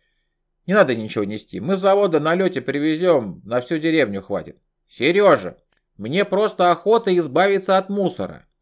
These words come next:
а то таскать в утилизатор далеко, сил-то уж немного.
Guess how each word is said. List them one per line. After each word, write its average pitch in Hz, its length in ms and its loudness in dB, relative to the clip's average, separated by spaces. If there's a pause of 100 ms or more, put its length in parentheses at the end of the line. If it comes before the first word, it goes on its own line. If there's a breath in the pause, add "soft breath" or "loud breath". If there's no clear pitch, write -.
(160)
а - 140 -2
то 202 120 0
таскать 190 520 2
в - 40 -10
утилизатор 170 760 2
далеко, 151 600 0
сил-то 185 540 -2
уж 127 180 -4
немного. 165 800 0